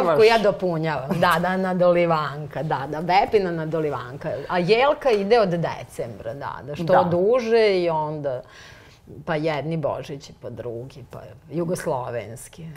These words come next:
Speaker 1: <laughs> Da.
Speaker 2: Aha, da, da, da, da, da.
Speaker 1: Dobro. E, dvadeset deveti novembar je bio, e, e, jugoslovenski praznik Svinjokolj, ovaj,
Speaker 2: Ja, jeste.
Speaker 1: <laughs> odnosno Dan Republike,
Speaker 2: Da,
Speaker 1: tad se
Speaker 2: da,
Speaker 1: putovalo.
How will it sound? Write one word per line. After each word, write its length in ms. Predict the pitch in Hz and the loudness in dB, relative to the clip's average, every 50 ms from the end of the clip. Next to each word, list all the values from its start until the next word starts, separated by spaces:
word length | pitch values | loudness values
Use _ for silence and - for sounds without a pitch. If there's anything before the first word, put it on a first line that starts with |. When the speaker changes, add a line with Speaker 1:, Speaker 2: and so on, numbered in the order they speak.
| 190 - - | -4 0 2
Speaker 1:
<laughs> 220 | 262 269 - - | 2 2 2 4
Da. 260 | 254 214 196 190 175 | 6 8 8 8 6
Speaker 2:
Aha, 360 | 170 175 180 180 170 147 143 147 | 6 4 0 0 -2 -2 -2 -2
da, 260 | 165 170 170 165 139 151 | -2 0 0 0 0 0
da, 200 | 151 156 151 170 | -2 -4 -2 -2
da, 160 | 156 165 160 | -2 -2 -2
da, 120 | 165 147 | -4 -4
da. 180 | 156 147 165 165 | -4 -6 -6 -4
Speaker 1:
Dobro. 440 | 165 185 170 160 151 151 127 117 117 - - - - | 0 2 2 2 2 0 -2 -6 -8 -10 -16 -14 -8
E, 60 | - 170 170 160 156 160 156 151 123 - | -4 -2 -2 0 0 2 2 0 0 -2
dvadeset 500 | 147 160 165 170 175 233 233 - 190 160 | -2 -2 -2 0 0 -2 -4 -6 -6 -2
deveti 380 | 151 165 170 180 190 - 202 175 | 0 0 0 0 0 -2 -2 -4
novembar 500 | 160 147 139 147 147 147 165 185 208 202 | -2 -2 -2 -2 -2 -2 -2 -2 -2 -2
je 60 | 175 | -2
bio, 260 | 143 165 165 165 165 | -2 0 0 0 0
e, 120 | 151 135 - - 143 139 143 139 135 - - 139 139 135 131 127 - - | 0 -2 -4 -4 -4 -2 -2 -2 -2 -4 -4 -4 -2 -2 -2 -2 -4 -6
e, 0 | |
jugoslovenski 840 | 127 131 139 135 143 139 - 156 143 143 147 160 151 - - 175 | -8 -8 -6 -6 -6 -6 -2 0 0 0 0 -2 -6 -6 -6 -6
praznik 520 | 123 - 180 180 160 170 170 180 165 131 - | -4 -4 -2 -2 0 -2 -2 -2 -6 -6 -8
Svinjokolj, 720 | - - 160 151 143 135 127 127 - - 180 196 190 - - | -8 -6 -4 -2 0 0 0 -2 -2 -2 -2 -2 -2 -4 -4
ovaj, 380 | - 151 147 147 - - 202 - | -2 0 2 2 2 2 2 2
Speaker 2:
Ja, 180 | 180 156 143 123 | 2 2 0 0
jeste. 120 | - 277 - | 0 0 2
Speaker 1:
<laughs> 60 | - | 4
odnosno 440 | 254 254 226 262 202 - 180 208 196 | 4 4 4 4 2 2 0 0 2
Dan 280 | 170 185 170 185 175 | 4 4 4 4 2
Republike, 460 | 170 160 131 - 139 131 147 185 165 165 | -2 -4 -4 -4 -6 -4 -4 -2 -2 0
Speaker 2:
Da, 140 | 156 143 | 0 0
Speaker 1:
tad 140 | 135 156 143 | 0 0 -2
se 60 | 147 | -2
Speaker 2:
da, 120 | 156 143 - | -4 -4 -4
Speaker 1:
putovalo. 560 | 156 147 139 135 135 123 127 123 120 117 117 | -4 -6 -6 -6 -4 -4 -4 -4 -6 -8 -10